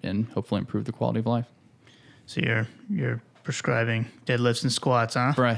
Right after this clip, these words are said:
Speaker 1: yeah.
Speaker 2: There you go.
Speaker 1: Given the, the green, what do they call it? The green prescription?
Speaker 2: Yeah, maybe.
Speaker 1: Yeah, for exercise?
Speaker 2: Uh-huh.
Speaker 1: It's what they call it.
Speaker 2: The steel prescription. I don't
Speaker 1: Ah,
Speaker 2: know.
Speaker 1: something. I think it's the green script.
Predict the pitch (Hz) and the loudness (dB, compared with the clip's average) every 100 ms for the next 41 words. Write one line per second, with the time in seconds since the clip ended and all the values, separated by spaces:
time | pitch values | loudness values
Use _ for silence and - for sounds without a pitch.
0 | - 120 113 113 135 170 120 117 117 110 | 2 2 4 2 4 4 4 4 4 2
1 | 120 117 113 123 127 127 120 127 123 139 | -2 -2 2 6 6 6 4 2 2 2
2 | 123 113 127 123 131 143 151 143 - - | 0 2 2 2 -2 -4 -2 -4 -6 -20
3 | - 127 127 117 113 - - 120 117 113 | -4 0 2 2 -2 -12 -4 -2 0 -4
4 | - - 117 117 131 - 147 160 156 - | -6 0 2 2 2 0 -2 -2 -4 -4
5 | 208 196 262 233 - _ _ _ 240 - | 2 4 4 2 -10 _ _ _ -4 -4
6 | - 320 - - 294 127 - - - - | -4 -6 -6 -4 -4 -4 -8 -10 -6 -4
7 | - 139 123 - 135 - - 104 101 - | 0 0 0 -4 -10 -4 0 2 2 0
8 | 170 - - 101 - 80 123 147 107 - | -2 -6 -6 -4 -2 -2 0 0 0 -4
9 | 98 - 87 90 85 - - 82 82 - | -8 -6 -6 -4 -4 -6 -8 -6 -8 -8
10 | - | -18